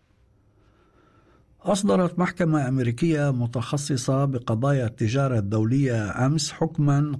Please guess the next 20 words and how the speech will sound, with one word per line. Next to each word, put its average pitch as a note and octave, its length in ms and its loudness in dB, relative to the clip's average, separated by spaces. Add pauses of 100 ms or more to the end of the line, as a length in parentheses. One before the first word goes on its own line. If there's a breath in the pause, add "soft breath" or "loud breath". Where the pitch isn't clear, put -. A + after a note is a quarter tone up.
قضى C#3+ 360 2
بإلغاء B2 540 0
الرسوم A#2 480 0
الجمركية A2+ 760 0 (540 loud breath)
التي D3+ 320 0
فرضها C#3+ 480 -2
الرئيس A#2+ 340 0
دونالد C3 380 0
ترامب D3+ 280 0 (100)
بنسبة C3 540 -2
عشرة C3 420 0
بالمائة A2 440 2
على A#2+ 420 0
كل D3 260 0
السلع C3+ 560 -2
التي A#2 260 0
تستوردها A#2 760 0
بلاده. G#2 520 -2 (720 soft breath)
وقالت D3 580 0
محكمة C#3+ 440 0